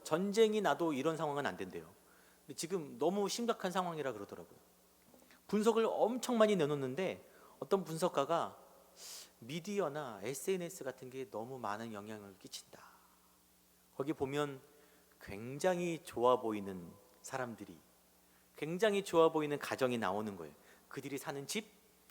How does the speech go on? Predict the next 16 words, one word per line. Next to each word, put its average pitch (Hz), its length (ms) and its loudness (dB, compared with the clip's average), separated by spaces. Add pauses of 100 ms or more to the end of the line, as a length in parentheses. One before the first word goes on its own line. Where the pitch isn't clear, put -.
(160)
그들이 160 280 -4
차는 180 340 -6 (380)
차, 240 340 -2 (760)
그들이 190 300 0
사는, 196 480 0
누리는 185 420 0
삶들, 165 580 -2 (480)
그들이 214 280 0
자녀를 202 800 6
양육하면서 170 960 2
누리는 165 340 -4
수준들, 170 560 -4 (460)
그게 214 300 -8
진짜 269 320 6
일반적이지 226 920 8
않거든요. 131 800 4